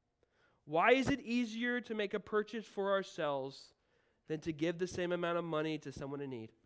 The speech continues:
Why is it so easy to make a purchase for ourselves than to give the same amount of money to someone in need? You know what I'm talking about, don't you?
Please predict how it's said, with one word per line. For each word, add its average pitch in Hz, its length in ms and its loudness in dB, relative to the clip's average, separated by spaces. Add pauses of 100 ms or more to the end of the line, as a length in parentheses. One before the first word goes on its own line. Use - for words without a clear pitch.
(1800)
Why 160 260 6
is 202 180 6
it 214 220 0
so 208 500 2
easy 160 580 -2
to 170 420 -10 (280)
make 170 340 0
a 165 140 0
purchase 175 460 -2
for 170 240 -4
ourselves 156 760 -2 (460)
than 156 160 0
to 156 140 -6
give 156 260 -2
the 156 80 -8
same 156 220 -4
amount 151 220 0
of 147 60 -2
money 131 220 -4
to 131 100 -6
someone 123 280 -8
in 123 100 -10
need? 110 200 -10 (1800)
You 180 120 -4
know 170 240 4
what 156 160 4
I'm 135 100 -2
talking 139 320 2
about, 127 200 -2
don't 123 240 -6
you? 117 160 -10